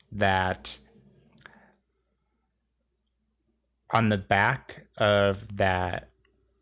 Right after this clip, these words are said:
clay ornament you made for your family,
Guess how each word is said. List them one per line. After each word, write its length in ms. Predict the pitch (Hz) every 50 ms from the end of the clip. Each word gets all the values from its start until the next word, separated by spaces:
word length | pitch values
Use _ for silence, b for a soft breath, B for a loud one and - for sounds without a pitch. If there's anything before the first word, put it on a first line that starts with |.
| _ _
clay 840 | - - - - - 101 101 104 107 110 113 117 120 120 135 - - - _ _
ornament 640 | - 113 110 107 110 120 120 131 139 151 151 151 - - _ _ -
you 200 | - 110 107 110
made 600 | 104 101 98 98 98 101 104 113 123 123 - - - _ -
for 220 | - - 107 104
your 460 | 101 92 92 92 95 95 95 - - - -
family, 680 | - - 101 95 92 92 101 110 117 131 143 147 147